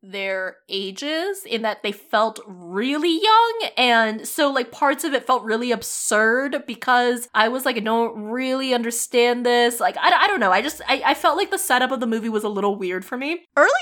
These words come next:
Speaker 2: on, it was like, "I'm watching a Disney Channel original movie."
Speaker 1: Exactly.
Speaker 2: And then suddenly someone said "erection," and I was like,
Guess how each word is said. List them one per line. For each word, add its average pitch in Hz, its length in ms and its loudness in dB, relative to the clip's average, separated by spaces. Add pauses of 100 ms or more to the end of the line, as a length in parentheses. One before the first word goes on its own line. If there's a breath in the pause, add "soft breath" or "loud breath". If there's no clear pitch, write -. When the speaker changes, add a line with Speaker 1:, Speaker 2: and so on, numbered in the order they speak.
Speaker 2:
on, 254 260 4
it 226 120 -4
was 208 180 -4
like, 185 300 -4
"I'm 440 160 -4
watching 240 400 -2
a 302 40 -6
Disney 285 360 -8
Channel 190 380 -6
original 226 420 -6
movie." 202 640 -8
Speaker 1:
Exactly. 185 680 2
Speaker 2:
And 277 160 0
then 277 140 0
suddenly 294 400 -2
someone 262 340 -4
said 254 220 -4
"erection," - 680 -4
and 202 140 -4
I 220 100 0
was 247 160 -4
like, 247 200 -4